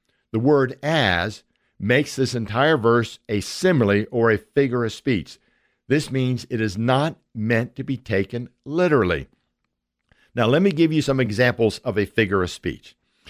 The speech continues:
If I were to point out there at a person running on the track and say, "Wow, he runs like a gazelle." Well, I'm not calling that person an animal. I'm saying, using a figure of speech or painting a picture,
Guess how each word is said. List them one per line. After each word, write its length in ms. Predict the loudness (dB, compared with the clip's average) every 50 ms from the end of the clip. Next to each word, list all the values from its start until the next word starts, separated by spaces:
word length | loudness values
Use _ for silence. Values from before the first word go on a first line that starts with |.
| -20 _ -2
If 180 | -2 0 2
I 160 | 2 2 4 4
were 120 | 4 2
to 120 | 2 -2
point 300 | -4 0 0 2 2 4
out 220 | 2 2 2 2 2
there 160 | 2 2 4
at 60 | 2
a 40 | 0
person 460 | 0 0 0 0 0 -2 -4 -4 0
running 260 | 0 0 0 0 0
on 120 | 0 -2 -2
the 60 | -4
track 360 | -4 0 0 2 2 0 -2
and 100 | -8 -8
say, 220 | -2 0 0 0 0
"Wow, 640 | -2 -8 -6 -2 0 0 0 0 -2 -6 -10 -14 -16 _ _ _ _ _ _ _
he 140 | -6 -4 -2
runs 360 | 0 2 2 2 2 0 0
like 180 | 2 2 2 4
a 100 | 2 4
gazelle." 640 | 4 4 4 4 2 2 2 2 0 -2 -4 -8 -14 _ _ _ _ _ _ _ _ _ _ _ -2
Well, 140 | 0 2 2
I'm 160 | 2 2 0
not 300 | 0 0 -2 -2 -4 -6
calling 340 | -2 0 2 4 4 4 2
that 240 | 2 -2 -2 0
person 400 | 0 2 2 2 2 0 -2 0
an 140 | 0 2 2
animal. 500 | 4 4 4 2 2 0 -2 -4 -8 -12 _ _ _ _ _ _ _ _ _ _ _ _ _ _ _ _ _ _ _ _ _ _ -2
I'm 160 | -2 -2 -2
saying, 760 | -2 -2 2 4 4 4 4 2 2 0 -2 -6 -8 -10 -16 _ _ _ _
using 340 | 0 0 2 2 2 0 0
a 80 | 0
figure 380 | -2 -2 2 2 2 4 4 2
of 60 | 0
speech 440 | 0 -2 -2 0 2 2 0 -2 -2 -4
or 80 | -4
painting 360 | -4 0 0 2 2 2 2 0
a 60 | -2
picture, 580 | -2 0 0 0 0 0 0 -2 0 -2 -2